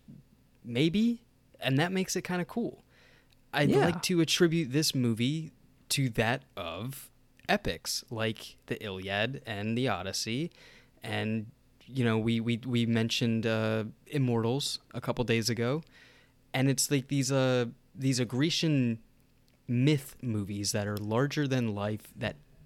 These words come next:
Speaker 1: tell these tales that are just so fantastical. And this one is about a, pretty much an apocalypse that is happening.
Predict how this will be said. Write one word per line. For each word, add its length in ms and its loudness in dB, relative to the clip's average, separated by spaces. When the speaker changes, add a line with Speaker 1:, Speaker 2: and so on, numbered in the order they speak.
Speaker 1:
tell 280 0
these 280 0
tales 500 -2
that 140 -2
are 180 -2
just 240 0
so 160 4
fantastical. 1040 -4
And 180 2
this 180 2
one 140 4
is 180 0
about 340 0
a, 120 -6
pretty 340 2
much 220 2
an 60 2
apocalypse 680 2
that 140 -2
is 140 -4
happening. 480 -10